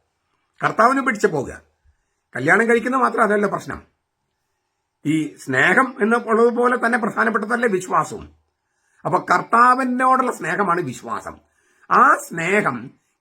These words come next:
കല്യാണത്തിന്, കല്യാണം കഴിക്കുമ്പോൾ എന്റെ കർത്താവിനുള്ള സ്നേഹം ഉപേക്ഷിച്ചിട്ട് വരാൻ പറ്റില്ല എന്ന് തീരുമാനിക്കാൻ പറ്റാത്തത് ഈ പറഞ്ഞ പോലത്തെ ഒരു പരീക്ഷണമാണ്. കർത്താവിന്റെ സഭയെ നശിപ്പിക്കുകയല്ലേ അപ്പൊ നിങ്ങള് ചെറിയ തോതില്? കാരണം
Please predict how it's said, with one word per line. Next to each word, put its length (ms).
കല്യാണത്തിന്, 840
കല്യാണം 300
കഴിക്കുമ്പോൾ 460
എന്റെ 180
കർത്താവിനുള്ള 540
സ്നേഹം 260
ഉപേക്ഷിച്ചിട്ട് 500
വരാൻ 320
പറ്റില്ല 640
എന്ന് 220
തീരുമാനിക്കാൻ 640
പറ്റാത്തത് 560
ഈ 160
പറഞ്ഞ 220
പോലത്തെ 220
ഒരു 340
പരീക്ഷണമാണ്. 720
കർത്താവിന്റെ 380
സഭയെ 240
നശിപ്പിക്കുകയല്ലേ 600
അപ്പൊ 160
നിങ്ങള് 320
ചെറിയ 240
തോതില്? 480
കാരണം 340